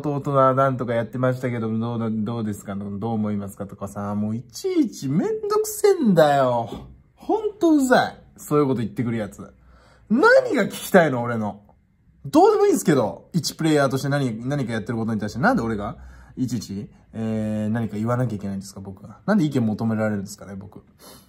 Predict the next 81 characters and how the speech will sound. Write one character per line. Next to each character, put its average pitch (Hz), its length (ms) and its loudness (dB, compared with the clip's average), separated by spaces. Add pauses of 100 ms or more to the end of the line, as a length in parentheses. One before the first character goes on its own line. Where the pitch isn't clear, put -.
(520)
俺 262 160 4
の 311 80 -2
意 294 60 -2
見 175 140 0
聞 120 80 -2
い 104 40 -4
て 101 60 -6
ど 120 160 -6
う 113 40 -6
す - 140 -4
ん 190 60 0
の？ - 180 -12 (680)
ど 247 160 0
う 302 40 2
で 294 60 0
も 277 80 0
い 233 40 6
い - 20 4
じ 135 80 0
ゃ 110 40 -4
ん、 107 40 -6
そ 110 80 -6
ん 104 40 -2
な 101 100 -2
の。 90 160 -12 (340)
っ - 60 -20
て 285 80 4
思 269 280 6
っ 226 60 -8
ち 202 200 2
ゃ 165 100 6
う 147 60 0
ん 135 80 -2
で 117 100 -4
す - 120 -14
け 117 100 -6
ど 101 120 -8
ね。 113 220 -4
ど 381 300 0
う - 20 0
な 147 160 0
ん 110 80 -4
で 101 60 -6
す - 120 -16
か？ 104 100 -12
わ 120 120 -6
か 135 160 -4
ん 117 80 -4
な 107 80 -4
い 104 60 -8
ん - 20 -10
で 98 80 -12
す 98 100 -20
け 90 80 -18
ど。 - 220 -20 (920)
う - 40 -6
ん、 120 320 -2
な、 370 220 0
何 233 160 4 (540)
目 440 340 -2
的 147 340 -2
な 123 200 0
ん、 110 220 -2
何 427 380 2
を 156 160 2
い-、 127 160 -4 (240)
言 143 240 -2
っ 131 40 -8 (380)
て 156 100 2
ほ 135 200 0
し 139 300 -2
い - 20 0
ん 113 100 0
だ 98 120 -4
ろ 92 180 -12
う 98 40 -10
な、 180 260 4
と 101 100 -16
か、 98 220 -6
俺 110 240 -6
に 104 360 -6